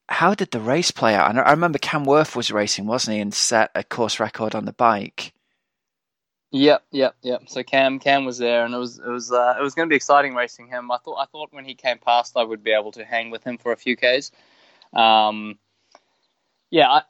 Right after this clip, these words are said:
Speaker 2: going into, uh, I mean, I'm not gonna hide anything. Going, going into both Western Sydney and Western Australia, I knew my biking and, like, the numbers that I was putting out in training were, were pretty good in the biking and the swimming. Um, and, and that was, yeah, that,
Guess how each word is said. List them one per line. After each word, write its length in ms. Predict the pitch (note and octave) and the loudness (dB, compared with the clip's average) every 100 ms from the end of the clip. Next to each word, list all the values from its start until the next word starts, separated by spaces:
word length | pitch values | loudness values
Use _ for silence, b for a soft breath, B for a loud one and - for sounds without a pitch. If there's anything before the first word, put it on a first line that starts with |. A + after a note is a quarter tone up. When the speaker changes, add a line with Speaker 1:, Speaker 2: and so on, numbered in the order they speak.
| - - | -4 2
Speaker 2:
going 220 | G3+ F#3 | 2 2
into, 300 | F3+ F#3 B2+ | -2 -6 0
uh, 180 | D3+ D3 | 2 0
I 320 | - - - | -2 -18 -4
mean, 80 | D#3+ | 0
I'm 80 | D3+ | 2
not 160 | D#3+ | 2
gonna 140 | D3 B2+ | 0 2
hide 180 | C3+ C3+ | 4 2
anything. 240 | D3+ B2 | -2 -6
Going, 220 | B2+ B2+ C#3 | -2 -2 -2
going 260 | C#3+ C#3 C3 | -2 -2 -4
into 540 | C#3 - C3 B2 A#2+ | -6 -4 -2 0 0
both 280 | A#2+ B2+ - | 2 0 0
Western 260 | A#2+ - | -6 -6
Sydney 280 | A#2 B2 A#2+ | -6 -4 -2
and 100 | A2+ | 0
Western 280 | A2+ - A#2 | 0 -2 -6
Australia, 500 | A2 - C3+ C3 G#2 | -4 2 6 6 6
I 180 | G#2 A2+ | 6 4
knew 200 | A#2+ B2 | 2 2
my 160 | A#2 | 2
biking 640 | G#2 A2+ A2 - A2 G#2+ G#2 | 4 2 2 -2 -12 -12 -14
and, 360 | G#2 G#2 G2+ - | -12 -12 -14 -8
like, 220 | A2+ A2 | -2 0
the 80 | A#2+ | 0
numbers 460 | A#2+ B2+ A#2 A2 A2 | 2 2 0 -6 -8
that 120 | A2 | -6
I 60 | G#2+ | -6
was 100 | - | -6
putting 280 | A#2+ A2 | -8 -8
out 100 | G#2+ | -8
in 60 | G#2+ | -6
training 440 | - A#2 A2 A2+ _ A#2 | -2 0 -2 -10 _ -6
were, 240 | G#2+ G#2+ | -4 -4
were 160 | A#2 A2+ | -4 -4
pretty 240 | - A#2 | 0 0
good 240 | G#2+ A2+ | 4 2
in 80 | A2+ | 2
the 60 | A2+ | 0
biking 400 | A2 A2 A#2+ A2+ | 2 2 0 -4
and 80 | A2+ | -6
the 40 | |
swimming. 360 | - A#2 B2 C#3 b b b b b | -4 -2 -2 -4 b b b b b
Um, 680 | A#2 G#2+ G#2+ G#2+ G#2+ G#2+ _ _ _ _ _ _ _ _ | 2 2 0 -6 -8 -14 _ _ _ _ _ _ _ _
and, 540 | A#2+ A#2 A2+ A2+ A2+ A2 | -4 -2 -4 -6 -10 -8
and 140 | A#2+ B2 | -2 0
that 100 | G#2 | 0
was, 320 | B2+ - - | -2 -6 -8
yeah, 140 | D3+ C#3 | 2 4
that, 160 | B2 | 4